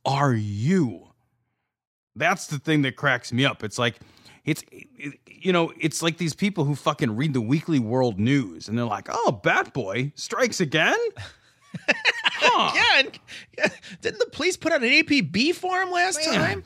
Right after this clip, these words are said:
Speaker 1: that motherfucker gets around.
Speaker 2: Fucking Bat, it's
Speaker 1: Bat
Speaker 2: like he's got
Speaker 1: Boy.
Speaker 2: wings or something.
Speaker 1: Look at that fucking guy. Well, I guess with teeth like that, you know, he
Speaker 2: And
Speaker 1: fucking
Speaker 2: giant cheeks.
Speaker 1: What the fuck? You read this thing and then he's like, just, and then he gets, he confuses himself at the end of it.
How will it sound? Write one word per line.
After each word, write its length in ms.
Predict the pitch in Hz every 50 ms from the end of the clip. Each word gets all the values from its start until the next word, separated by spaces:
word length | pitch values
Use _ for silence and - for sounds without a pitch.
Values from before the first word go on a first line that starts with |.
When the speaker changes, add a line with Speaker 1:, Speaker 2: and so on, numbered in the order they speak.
| -
Speaker 1:
that 140 | - - 415
motherfucker 720 | 262 196 180 160 151 156 - - 190 170 - - 226 226
gets 200 | 262 294 311 -
around. 800 | 427 415 415 427 453 480 494 466 392 311 - - 110 92 95 104 - - 123 185
Speaker 2:
Fucking 300 | 277 277 175 151 165 139
Bat, 140 | - 269 269 247
it's 60 | 220
Speaker 1:
Bat 60 | 262
Speaker 2:
like 100 | - -
he's 120 | 269 247
got 220 | - 277 262 247 233
Speaker 1:
Boy. 80 | -
Speaker 2:
wings 360 | - 381 453 466 427 427 330 180
or 100 | 160 147
something. 360 | - - 147 131 120 - -
Speaker 1:
Look 140 | 214 202 190
at 160 | - 156 -
that 180 | 113 98 87 -
fucking 460 | - - 117 101 - - 101 95 95
guy. 380 | 90 87 85 76 - - - -
Well, 280 | 104 160 226 262 247 202
I 100 | 160 139
guess 260 | 120 180 185 165 -
with 120 | 127 113 -
teeth 300 | - 196 214 196 - -
like 280 | 180 165 139 120 -
that, 440 | - 202 226 113 147 123 123 - -
you 80 | 123 120
know, 140 | 120 123
he 140 | - 135 160
Speaker 2:
And 140 | - 117 117
Speaker 1:
fucking 80 | 269 254 170
Speaker 2:
giant 260 | 185 196 185 151 123
cheeks. 560 | - - - 277 285 208 170 - - - - -
Speaker 1:
What 380 | 127 139 220 254 247 - -
the 100 | - 135 113
fuck? 600 | - - - - - 254 254 220 143 - - - - _ _ _ -
You 120 | - 190 196
read 200 | 233 277 285 233
this 160 | 240 190 - -
thing 180 | 180 170 151
and 80 | 139 151
then 80 | 202 240
he's 180 | 240 208 -
like, 280 | - 135 117 107 - - _ _ _ _ _ _ _ _ _ _ _ _ -
just, 240 | 131 190 220 - -
and 160 | - 170 202
then 80 | 240
he 80 | 262 240
gets, 240 | 180 156 214 208 - -
he 120 | 226 208
confuses 640 | - 202 170 135 - - 185 240 285 277 269 269 233
himself 760 | - 220 185 143 - - - - - 185 98 90 - - - -
at 140 | 127 123 -
the 140 | 135 135
end 180 | 139 139 131 117
of 80 | 104 87
it. 180 | 85 78 -